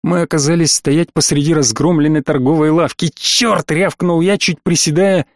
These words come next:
и выворачиваясь из-под руки огромного стража. «Проклятье! Велдур!» «От лица стражи я благодарю тебя, чужеземец Бульк. Один ответ получен. Оповещаю, что с тебя сняты все подозрения касательно похищения Велдура».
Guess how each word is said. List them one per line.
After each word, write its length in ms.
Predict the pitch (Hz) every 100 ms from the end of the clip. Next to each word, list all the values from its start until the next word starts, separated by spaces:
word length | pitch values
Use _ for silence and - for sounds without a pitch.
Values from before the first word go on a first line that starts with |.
| -
и 100 | 170
выворачиваясь 760 | 156 160 165 147 - 170 165 165
из-под 280 | - 156
руки 220 | 151 143 185
огромного 500 | 135 147 175 170 170
стража. 420 | - 185 165 156
«Проклятье! 840 | - 202 240 233 269 165 185 185
Велдур!» 840 | 131 220 233 165 180 294 196 113 - _ _ _ _ _ _ _ _ _ _
«От 220 | 123 113 139
лица 420 | 139 - - 151
стражи 560 | - 151 151 160 131
я 180 | 156 156
благодарю 580 | 135 156 151 151 165 202
тебя, 260 | 160 151 147
чужеземец 720 | 160 139 143 156 151 135 120
Бульк. 440 | 143 147 - - _ _ _
Один 420 | - 151 143 180
ответ 380 | 175 160 170 165
получен. 640 | 170 175 160 143 156 135 - _ _ -
Оповещаю, 760 | 151 160 160 151 - 180 180 156
что 220 | - 165
с 100 | -
тебя 280 | 160 160 170
сняты 480 | - 156 180 175
все 240 | 156 - 170
подозрения 680 | 156 160 131 170 170 147 139
касательно 540 | 160 - 156 160 165
похищения 680 | 143 156 165 - 175 165 160
Велдура». 580 | 160 170 151 180 123